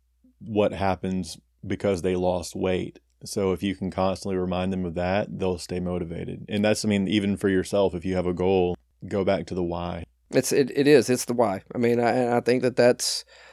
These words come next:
Speaker 2: what a lot of people kind of overlook. It's definitely not just the losing weight. It's what, what's behind why you want to lose weight.
Speaker 1: Yeah.
Speaker 2: That's what I wanna hear. And let's work on those things,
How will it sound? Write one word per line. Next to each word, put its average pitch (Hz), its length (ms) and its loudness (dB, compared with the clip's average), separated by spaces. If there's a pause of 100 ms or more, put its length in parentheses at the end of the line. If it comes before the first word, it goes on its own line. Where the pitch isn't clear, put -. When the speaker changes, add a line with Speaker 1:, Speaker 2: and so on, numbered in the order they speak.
(340)
Speaker 2:
what 120 220 4
a 120 40 4
lot 113 280 4
of 113 80 -2
people 113 520 0 (500)
kind 127 220 2
of 110 100 -2
overlook. 113 640 0
It's - 160 -4
definitely 127 360 2
not 117 260 0
just 120 240 -2
the 107 60 -4
losing 110 340 -2
weight. 107 300 -2
It's 110 200 -6
what, - 220 0
what's 165 240 4
behind 113 840 -2 (480)
why 117 320 2
you 110 200 -2
want 104 180 -8
to 110 80 -12
lose 104 280 -8
weight. 101 320 -8
Speaker 1:
Yeah. 110 100 -2
Speaker 2:
That's 165 200 2
what 143 80 6
I 127 80 6
wanna 113 240 0
hear. - 260 -10 (280)
And 117 400 -4
let's 127 220 -2
work 117 200 -4
on 101 100 -4
those 104 220 -6
things, - 400 -14